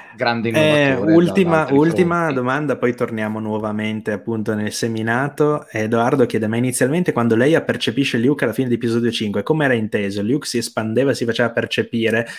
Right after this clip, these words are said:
Speaker 1: Mhm.
Speaker 2: Io ho idea che fosse una spiegazio-, potesse essere una spiegazione molto, eh, alla, di nuovo cito nuovamente Harry Potter, molto stucchevole, nel senso era, no, il,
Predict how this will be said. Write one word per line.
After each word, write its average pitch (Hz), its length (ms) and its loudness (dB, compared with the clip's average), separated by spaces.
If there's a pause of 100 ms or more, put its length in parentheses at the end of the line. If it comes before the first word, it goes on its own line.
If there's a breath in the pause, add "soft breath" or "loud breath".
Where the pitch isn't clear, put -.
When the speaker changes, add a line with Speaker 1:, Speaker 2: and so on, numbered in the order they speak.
(380 loud breath)
Speaker 1:
Mhm. 127 140 -12
Speaker 2:
Io 147 180 8
ho 170 60 8
idea 123 440 4 (140)
che 123 460 -2 (840)
fosse 120 1200 0
una 113 200 -6
spiegazio-, 123 760 -4
potesse 113 760 -2
essere 107 320 -8
una 104 160 -6
spiegazione 110 640 -6
molto, 110 1000 -2 (360 loud breath)
eh, 92 420 -6
alla, 101 760 -2
di 107 80 -2
nuovo 110 540 2 (100)
cito 113 340 -2
nuovamente 107 520 -2
Harry 104 220 -2
Potter, 107 440 -2
molto 113 340 0
stucchevole, 110 760 -2
nel 104 140 -2
senso 107 340 -2
era, 101 160 -2
no, 104 380 0
il, 104 200 0